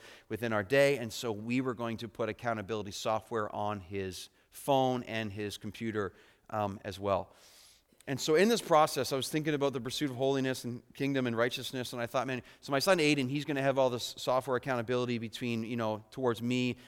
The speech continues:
and my wife Jill. But I thought about this, and I thought, well, what about doubling down and why wouldn't I also have, be accountable to my son Aiden?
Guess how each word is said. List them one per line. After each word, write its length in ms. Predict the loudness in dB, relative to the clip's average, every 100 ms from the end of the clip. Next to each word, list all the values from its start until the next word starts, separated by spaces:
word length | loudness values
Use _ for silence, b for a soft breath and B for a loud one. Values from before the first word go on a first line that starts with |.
| B
and 160 | -4 -2
my 80 | 0
wife 180 | -2
Jill. 380 | -2 2 2 0 B B -6
But 80 |
I 40 | -2
thought 200 | 2 2
about 240 | 2 -2
this, 220 | -6 -8
and 80 | -8
I 40 | -6
thought, 200 | -4 -2
well, 240 | -2 -4 _ _ _ _ _ _ _ _ _ _ _ _ _ _ -6
what 160 | -2
about 180 | 0 0
doubling 380 | 2 2 0 0
down 360 | 0 0 -2 -6
and 320 | -8 -8 -12 _ _ _ _ _ _ _ _ _ _ _ _ 0
why 180 | 2
wouldn't 260 | 4 2 2
I 160 | 2 2
also 480 | 2 -2 -2 -6 -8 -12 _ _ _ _ _
have, 280 | -4 -2 -2 -8 _ _ -6
be 100 | -4
accountable 460 | 0 2 2 -2
to 100 | -4
my 140 | -6 -4
son 220 | -6 -4
Aiden? 280 | -6 -8